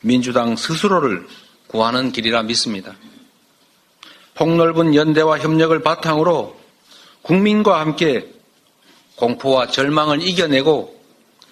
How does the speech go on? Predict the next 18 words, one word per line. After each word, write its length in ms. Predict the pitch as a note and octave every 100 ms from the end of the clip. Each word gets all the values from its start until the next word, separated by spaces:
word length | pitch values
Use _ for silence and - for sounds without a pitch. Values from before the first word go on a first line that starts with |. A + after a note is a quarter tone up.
| - _ _ _ _
민생, 540 | E3 G3+ F#3+ C#3+ F#2+ - - _ -
경제, 640 | C3+ C3+ C3 B2+ A#2 - -
민주주의, 640 | B2+ C#3+ D3+ D3 D3 C#3 - - - - - - _ _ -
평화를 580 | - B2+ B2+ C3+ A#2+ - -
복원하겠습니다. 800 | A2+ C3+ C#3 G#2 F#2 F#2+ F#2+ - - - - _ - _ _ - - - - - - - - - _ _ _ - _ _ _ _ _ _ _ - -
언제나 580 | A#2+ B2 C3+ C3 A#2 - - - -
기회보다 560 | - C#3+ C3+ C#3 C3
위기가 460 | C3 C#3 D3+ C#3+ C#3+
더 200 | C#3+ D3+
많았던 680 | C#3+ C#3+ C#3 D#3 D3+ B2 - _ _ _ _ _
고된 380 | C3+ D3+ D#3
삶 320 | D#3 F3 F#3 F3
속에서 600 | D3 C3 B2+ D#3+ A2 F#2+ _ _ _ _ _ _ -
뼈에 340 | G#3 G#3+ E3+
새겨진 680 | - D3+ C#3+ C#3 C#3+ G#2+ -
배움이 360 | A#2 D#3+ D3
하나 220 | A2+ A#2
있습니다. 420 | A#2+ - G#2 E2+